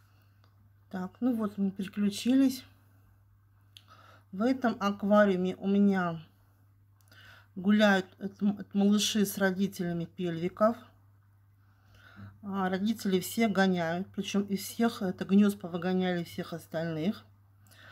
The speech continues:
Вот, выгуливают малышей. Видно вам, не знаю. Но это, э, эта пара, скажем так, уже очень взрослая. Если бы мне сказать, что она как бы старая. А,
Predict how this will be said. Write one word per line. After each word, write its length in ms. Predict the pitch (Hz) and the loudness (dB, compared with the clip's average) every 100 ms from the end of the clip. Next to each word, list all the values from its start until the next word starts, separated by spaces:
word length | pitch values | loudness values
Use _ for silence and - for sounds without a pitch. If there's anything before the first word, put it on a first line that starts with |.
| - - - - | -20 -20 -20 -16
Вот, 360 | 180 190 190 180 | -8 -4 -4 -2
выгуливают 720 | 190 196 233 226 190 190 190 | 0 2 2 2 4 2 4
малышей. 960 | 196 202 202 196 - 185 180 196 208 - _ _ _ _ _ _ _ _ _ _ _ _ _ _ _ _ - | 4 6 4 2 -4 -4 -2 -2 -4 -8 _ _ _ _ _ _ _ _ _ _ _ _ _ _ _ _ -8
Видно 320 | 214 240 208 | -2 2 2
вам, 200 | 185 180 | 2 0
не 60 | 185 | -2
знаю. 420 | 175 185 175 170 - - - - - | -2 -4 -4 -6 -14 -20 -18 -18 -4
Но 300 | 202 220 226 | 2 4 2
это, 260 | - 202 208 | 0 -6 -4
э, 720 | 196 196 190 185 - _ - | 0 2 2 0 -8 _ -10
эта 200 | 220 214 | -2 -2
пара, 400 | 208 220 214 202 | 2 4 6 4
скажем 440 | 202 208 202 208 202 | 2 0 2 2 2
так, 260 | 208 202 | 0 0
уже 180 | 185 202 | -2 -4
очень 380 | - 208 202 190 | 0 0 2 2
взрослая. 720 | 185 190 175 - 190 190 185 - | 4 2 2 -2 -2 0 0 -2
Если 240 | 190 185 | -4 -2
бы 60 | 185 | 0
мне 100 | 190 | 0
сказать, 240 | 190 196 | 2 -2
что 140 | 185 190 | 0 0
она 100 | 185 | 0
как 160 | 185 | -2
бы 80 | 170 | -4
старая. 640 | 185 - 196 185 180 175 175 _ _ - - - - - _ | -6 0 2 2 0 -2 -6 _ _ -20 -20 -20 -20 -20 _
А, 600 | - 185 190 190 190 185 | -4 2 4 4 2 0